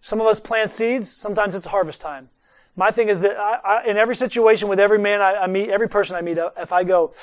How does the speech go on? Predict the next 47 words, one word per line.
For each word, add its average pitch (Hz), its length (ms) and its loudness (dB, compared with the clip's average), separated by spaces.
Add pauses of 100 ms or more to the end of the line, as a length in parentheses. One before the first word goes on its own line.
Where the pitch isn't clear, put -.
(280)
"If 165 160 -4
I 214 140 4
can 233 140 -8
just 214 180 -8
take 202 200 4
this 196 140 -4
person 165 460 -2
one 208 280 2
step - 360 0
closer 190 320 -2
to 170 60 -6
Jesus," 143 360 -8
that's 165 180 -8
my 202 140 0
goal 202 200 4
every 185 140 0
time. 175 280 -6 (400)
It 220 120 0
might, 254 160 2 (220)
their 220 160 4
heart 247 240 2
might 247 160 0
not 247 180 0
be 247 120 0
right. 233 260 4
They 220 140 -2
may 269 100 4
be 220 120 0
ten 247 300 0
steps - 280 2
from 185 160 -10
giving 208 180 0
their 196 80 0
life 196 140 2
to 165 60 -14
Jesus, 170 300 -4
but 180 140 -2
I 214 100 4
can, 226 80 -8
if 202 100 -10
I 226 100 4
can 233 100 -6
take - 160 4
them 165 180 -12
one 208 220 -4
step 208 240 -2
closer. - 400 -8